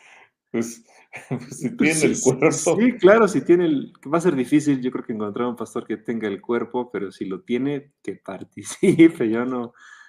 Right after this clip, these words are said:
Speaker 2: Yo no le veo ningún
Speaker 1: Oye, yo,
Speaker 2: problema.
Speaker 1: más bien los pastores participan en, en el concurso de a ver quién tiene el púlpito integrado más grande. <laughs>
Speaker 2: Sí,
Speaker 1: O sea,
Speaker 2: no,
Speaker 1: pero
Speaker 2: no.
Speaker 1: tenías un cuerpo para fisicoculturismo, pues, no, <laughs> nunca he conocido a uno,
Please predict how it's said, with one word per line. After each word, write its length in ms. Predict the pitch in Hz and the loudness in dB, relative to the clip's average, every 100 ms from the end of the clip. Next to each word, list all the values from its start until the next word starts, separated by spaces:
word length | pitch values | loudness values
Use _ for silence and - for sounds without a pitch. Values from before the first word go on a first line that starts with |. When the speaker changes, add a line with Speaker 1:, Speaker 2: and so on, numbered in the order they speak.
| _ - | _ -8
Speaker 2:
Yo 100 | 120 | -6
no 80 | |
le 100 | 110 | -4
veo 120 | 110 117 | -4 0
ningún 280 | 123 127 | 2 2
Speaker 1:
Oye, 40 | 120 | 4
yo, 260 | 127 127 | 4 4
Speaker 2:
problema. 400 | 110 110 107 107 | 0 -6 -8 -8
Speaker 1:
más 200 | 123 139 | -2 0
bien 140 | 139 143 | 0 0
los 120 | 131 | 0
pastores 400 | 120 113 143 139 | -2 0 0 0
participan 640 | - 95 - 131 131 127 110 | -2 -6 -4 -8 -4 -4 -2
en, 180 | 101 | -4
en 220 | - 113 113 | -6 -4 -4
el 140 | 107 | -4
concurso 520 | 113 110 135 135 135 | -6 -4 -2 -2 0
de 220 | 117 - | -4 -2
a 40 | 110 | -2
ver 180 | 123 - | -2 -2
quién 200 | 127 120 | -6 -4
tiene 200 | 127 117 | -4 -4
el 140 | 104 | -4
púlpito 460 | 135 123 123 117 110 | -4 -2 -4 -6 -6
integrado 600 | 98 120 110 127 123 113 | -6 -4 0 0 0 -2
más 220 | 117 117 | -4 -2
grande. 480 | 117 131 143 113 - | -4 -2 -4 -8 -10
<laughs> 240 | _ _ | _ _
Speaker 2:
Sí, 460 | - 107 113 120 120 | -14 -8 -4 -4 0
Speaker 1:
O 40 | 160 | -2
sea, 100 | 147 | 2
Speaker 2:
no, 20 | |
Speaker 1:
pero 260 | 131 113 | 2 2
Speaker 2:
no. 20 | 101 | -2
Speaker 1:
tenías 420 | 123 135 135 - | -2 -2 -4 -6
un 180 | 123 - | -12 -2
cuerpo 380 | 131 127 127 | -2 0 -4
para 180 | 113 101 | -2 -2
fisicoculturismo, 1160 | - 110 113 110 101 113 117 123 131 127 127 - _ _ _ _ - | -4 -12 -12 -10 -10 -10 -6 -2 -2 -4 -10 -12 _ _ _ _ -8
pues, 240 | 117 113 - | -8 -8 -12
no, 200 | 120 143 - - - _ _ | -4 -2 -2 -6 -18 _ _
<laughs> 0 | |
nunca 400 | 185 160 190 185 | -6 -2 -2 0
he 80 | 156 | 0
conocido 480 | 135 123 123 135 135 | 0 -2 -2 -2 2
a 120 | 127 | 2
uno, 280 | 139 151 | 0 -4